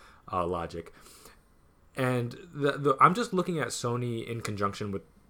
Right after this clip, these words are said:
the rest of the corporations and industries that we're seeing right now, which is everybody's calendar schedules are shifting downwards. Everybody, across the board, every single movie.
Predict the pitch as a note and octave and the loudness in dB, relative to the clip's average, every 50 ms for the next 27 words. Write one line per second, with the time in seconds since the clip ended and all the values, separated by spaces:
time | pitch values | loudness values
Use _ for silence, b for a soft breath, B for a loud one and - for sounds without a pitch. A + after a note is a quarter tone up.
0 | - - D3+ C#3 C#3 C3 B2+ B2 A#2 - - A#2+ G#2 G#2 G2 - - A2 - G#2+ | -14 -2 2 4 8 10 10 8 8 6 2 -2 -2 -2 -2 -2 0 0 2 2
1 | G#2 G#2 G2+ - G#2 F#2+ F#2+ - - F#2+ F#2 F#2 - - G2 F#2 F#2 F2+ F2 F#2 | 2 2 2 0 -4 -6 -8 -8 -8 -8 -6 -6 -6 -6 -6 -6 -6 -6 -6 -6
2 | F2+ - - F#2+ F#2 G2+ G2+ G2+ G2+ G2+ G2+ G2 G2+ G2 B B B B B - | -8 -6 -8 -8 -8 -6 -6 -6 -6 -6 -4 -4 -4 -4 B B B B B -6
3 | A#2 A2 - A2+ G#2 - - - C#3 C#3+ D#3+ F#3+ E3+ E3+ F3 E3+ E3+ F3+ F3 E3+ | -4 -2 -2 -2 -2 -2 4 6 8 8 8 8 8 6 4 4 2 0 -2 -4
4 | - - - - - - - - - - - - - - - - B2+ A#2 A2+ G#2+ | -6 -10 -14 -20 -20 -20 -20 -20 -20 -20 -20 -14 -12 -8 4 8 10 10 10 8
5 | G2+ G2 F#2 F2 E2+ - - - F2+ E2+ E2 F2+ F2 F2 F2+ - - - - A#2 | 4 2 -2 -2 -4 -4 -4 -6 -6 -6 -6 -8 -10 -10 -10 -12 -6 4 6 6
6 | A2 - - - B2 - - - G#2+ G2+ F#2+ F#2 E2+ E2+ - - - G2 - - | 6 6 4 2 0 0 0 -2 -4 -4 -4 -6 -6 -8 -10 -12 -12 -14 -10 0
7 | - C#3+ C3+ C3 G#2 G2+ F2 - - - A2+ - D3 C3 A#2+ - B2 G#2+ G#2+ G#2+ | 2 4 4 4 2 0 -2 -6 -4 -2 0 2 4 2 2 2 0 0 0 0
8 | G#2+ G#2 - G#2 G2 G2 - G#2 G2 F#2 F2+ E2 B | 0 -2 -2 -4 -6 -6 -6 -6 -6 -6 -8 -10 B